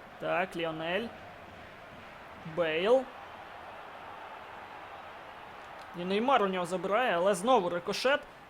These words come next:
Добре, що Неймар і тут постарався. Месі, Компані, який підкат у Компані.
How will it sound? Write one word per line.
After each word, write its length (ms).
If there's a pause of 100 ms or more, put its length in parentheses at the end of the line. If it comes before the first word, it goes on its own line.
(560)
Добре, 280
що 140
Неймар 340
і 40
тут 300 (640)
постарався. 680
Месі, 680
Компані, 680
який 280
підкат 500
у 60
Компані. 600